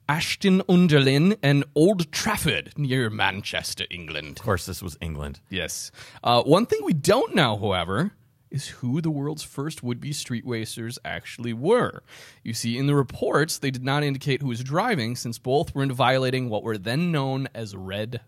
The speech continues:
Speaker 1: flag laws.
Speaker 2: Red flag. What about checkered flag laws?
Speaker 1: Just wait.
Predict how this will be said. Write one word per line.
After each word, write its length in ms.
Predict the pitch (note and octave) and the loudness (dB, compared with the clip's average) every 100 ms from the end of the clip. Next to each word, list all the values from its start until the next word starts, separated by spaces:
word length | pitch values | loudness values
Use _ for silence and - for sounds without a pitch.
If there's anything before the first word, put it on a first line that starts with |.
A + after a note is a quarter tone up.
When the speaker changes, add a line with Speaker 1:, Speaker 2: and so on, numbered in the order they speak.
| _ | _
Speaker 1:
flag 580 | - G2+ F2+ F#2 F2 G2+ - | -12 -6 -4 -4 -6 -12 -10
laws. 680 | F2 F2 - - - A#2 G2+ | -4 -4 -4 -10 -10 -2 4
Speaker 2:
Red 160 | G2+ | 4
flag. 420 | - F2+ D#2+ D2+ - | 2 -4 -4 -4 -2
What 160 | F#2+ | -2
about 180 | G2 F#2 | 0 -2
checkered 380 | - G2+ G2+ E2+ | -4 -8 -8 -8
flag 320 | D#2 D#2+ D#2+ | -6 -6 -4
laws? 400 | D#2 C#2+ C2 - - | -4 -4 -6 -12 -10
Speaker 1:
Just 240 | D#2+ G2+ | -8 -8
wait. 200 | F2 C#2+ | -8 -10